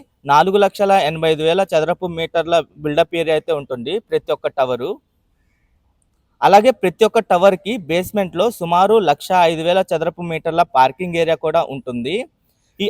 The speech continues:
ఐదు టవర్లని కలుపుకుంటూ తొమ్మిది వందల మీటర్ల పొడవైన ఒక గ్లాస్ వంతెన కూడా నిర్మిస్తారు. అంటే కనెక్టివిటీ కోసం ఒక టవర్ దగ్గర నుండి ఇంకో టవర్లకి వెళ్ళడానికి గ్లాస్ వంతెన అయితే ఉంటుంది. నాకున్న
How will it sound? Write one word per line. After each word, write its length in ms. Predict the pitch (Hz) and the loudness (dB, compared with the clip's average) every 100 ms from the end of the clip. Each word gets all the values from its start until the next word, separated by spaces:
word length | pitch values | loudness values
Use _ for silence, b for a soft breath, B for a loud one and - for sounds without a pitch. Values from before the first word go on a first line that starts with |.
| 139 | 0
ఐదు 260 | 143 202 208 | 2 0 0
టవర్లని 600 | 233 226 226 226 220 226 | 2 2 2 0 -2 0
కలుపుకుంటూ 600 | 147 151 - 185 156 196 | -2 -2 -6 -6 0 0
తొమ్మిది 280 | - 160 165 | 2 0 -2
వందల 220 | 160 156 151 | -2 0 0
మీటర్ల 480 | 151 160 180 190 190 180 - _ _ - - | -2 -6 -4 0 2 2 -4 _ _ -6 2
పొడవైన 460 | 151 175 196 196 208 196 151 | 4 6 2 2 2 2 0
ఒక 120 | 151 123 | -2 -2
గ్లాస్ 300 | 135 143 175 175 | 2 4 2 -4
వంతెన 300 | 165 180 170 | -4 -4 -2
కూడా 240 | 170 180 | -2 0
నిర్మిస్తారు. 680 | 160 135 143 143 135 120 165 247 - | -2 -4 -8 -6 -2 -2 -2 -4 -8
అంటే 200 | 143 175 208 | -12 -8 -4
కనెక్టివిటీ 640 | 165 160 - 180 - 170 | -4 -4 -6 -6 -6 -6
కోసం 340 | 139 123 147 214 214 _ 139 | -6 -6 -8 -8 -10 _ -6
ఒక 180 | 139 165 | -4 -4
టవర్ 340 | 147 160 185 | -2 -2 -2
దగ్గర 260 | 190 170 185 | -4 -4 -6
నుండి 160 | 180 185 | -6 -6
ఇంకో 140 | 165 | -6
టవర్లకి 540 | - 147 160 175 160 170 | -4 -4 -4 -8 -8 -4
వెళ్ళడానికి 640 | 147 147 151 143 135 196 247 - _ _ 135 | -4 -2 -4 -4 -6 -8 -8 -12 _ _ 0
గ్లాస్ 280 | 143 170 - | 2 2 -2
వంతెన 260 | 165 170 165 | -6 -4 -6
అయితే 220 | 156 170 147 | -6 -6 -6
ఉంటుంది. 420 | 135 127 123 180 294 _ _ _ _ _ | -10 -10 -6 -6 -8 _ _ _ _ _
నాకున్న 380 | 151 180 214 | -2 -2 -2